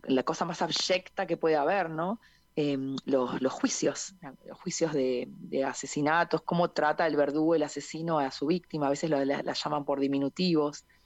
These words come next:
los gestos que tienen, la, cómo se defienden, pensar ese mismo tipo cinco minutos antes, esa es la novela.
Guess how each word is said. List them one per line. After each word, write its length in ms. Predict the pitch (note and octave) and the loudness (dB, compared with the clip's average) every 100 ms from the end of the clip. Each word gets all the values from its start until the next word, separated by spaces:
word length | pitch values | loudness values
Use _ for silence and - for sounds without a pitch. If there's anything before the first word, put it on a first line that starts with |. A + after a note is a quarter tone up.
| _ _ _ - | _ _ _ -8
los 140 | C3 | -6
gestos 340 | - D#3 E3+ - | -4 -4 -6 -2
que 120 | C#3 | -4
tienen, 600 | - D#3 E3+ D#3 D3 D3 | 2 4 4 4 2 0
la, 140 | D3+ _ _ _ | -8 _ _ _
cómo 180 | F#3 F#3+ | 2 4
se 120 | E3 | 4
defienden, 720 | D3 - G3+ G3+ F3 E3 D#3+ | 4 4 2 4 2 0 0
pensar 320 | D#3+ D#3+ F#3 F#3+ | 0 0 0 0
ese 180 | F3+ | -2
mismo 380 | E3 F#3 G3 E3+ | -4 -2 0 -2
tipo 260 | - F#3+ F#3 | -4 -6 -6
cinco 320 | - F3+ F3+ | -4 -2 0
minutos 420 | E3 E3+ E3+ - | 0 0 -2 0
antes, 240 | G3 F#3+ B3+ | -2 0 -4
esa 160 | - | -2
es 80 | E3 | 0
la 120 | D3+ | 0
novela. 520 | C#3+ D3 D3 C3+ C3+ | 2 2 2 2 -2